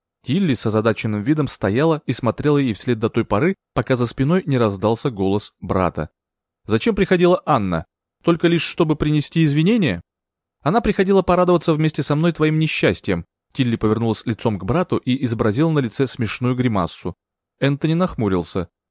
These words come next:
«Ты всё знаешь. Анна рассказала?»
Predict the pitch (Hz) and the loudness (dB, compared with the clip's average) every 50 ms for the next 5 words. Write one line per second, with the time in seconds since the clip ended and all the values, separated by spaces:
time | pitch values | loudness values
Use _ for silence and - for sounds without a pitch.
0 | _ _ _ _ - 120 113 - 156 151 139 151 170 160 110 78 73 - - - | _ _ _ _ -4 -4 -2 0 0 0 0 2 0 0 0 0 -4 -6 -12 -18
1 | _ _ _ _ _ _ - 165 208 240 220 208 170 143 - - - 110 101 104 | _ _ _ _ _ _ -2 0 0 2 2 2 2 2 0 -2 -2 0 0 0
2 | 95 87 80 71 78 | 0 0 -2 -4 -10